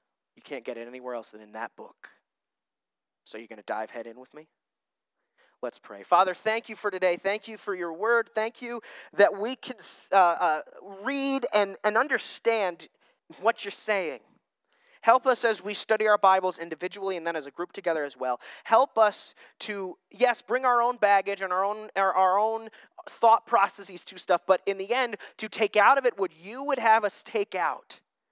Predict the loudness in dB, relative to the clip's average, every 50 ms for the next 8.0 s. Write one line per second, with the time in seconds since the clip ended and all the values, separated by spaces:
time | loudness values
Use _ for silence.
0 | _ _ _ _ _ _ _ _ _ _ _ 4 4 4 4 4 -2 -2 0 -4
1 | -2 0 0 2 2 2 0 -2 -6 -8 -4 0 0 0 0 -2 -10 -16 -14 -14
2 | -14 -14 -14 -8 0 0 0 2 0 -4 -4 -6 -8 -8 -8 -8 -2 0 0 0
3 | 0 -2 -8 -12 -20 -20 -20 -20 -20 -10 _ 0 2 2 2 2 2 -2 -2 0
4 | -4 -4 -2 2 4 4 4 2 0 -4 -4 0 -2 -2 -2 -2 -6 -4 0 2
5 | 0 2 2 2 2 2 2 0 -2 -4 -2 -2 -4 -2 -4 -6 -8 -8 -6 0
6 | 2 2 2 2 2 4 4 4 4 2 -4 -10 -6 -6 -4 -4 -4 -4 -2 -2
7 | -2 -2 -2 -2 0 0 0 0 -2 2 2 2 4 4 4 4 2 2 -2